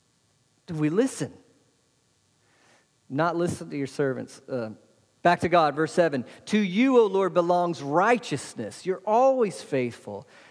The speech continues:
Uh, you're, you have integrity in your character, verse seven. "But to us, open shame, the treachery we've committed." Look at verse eight. "To us, open shame. We've sinned against you." Verse nine, there's God again, the contrast.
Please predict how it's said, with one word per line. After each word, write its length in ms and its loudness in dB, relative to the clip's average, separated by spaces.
Uh, 140 -14
you're, 160 -2
you 80 -6
have 140 0
integrity 580 0
in 60 0
your 100 0
character, 400 0
verse 280 -2
seven. 320 2
"But 160 -2
to 180 0
us, 400 2
open 340 0
shame, 680 -2
the 80 -6
treachery 920 -2
we've 160 -6
committed." 460 0
Look 120 2
at 80 0
verse 200 -2
eight. 480 -2
"To 160 2
us, 280 4
open 360 2
shame. 720 0
We've 160 2
sinned 260 4
against 400 0
you." 220 0
Verse 260 0
nine, 320 2
there's 180 0
God 300 4
again, 160 0
the 80 0
contrast. 480 0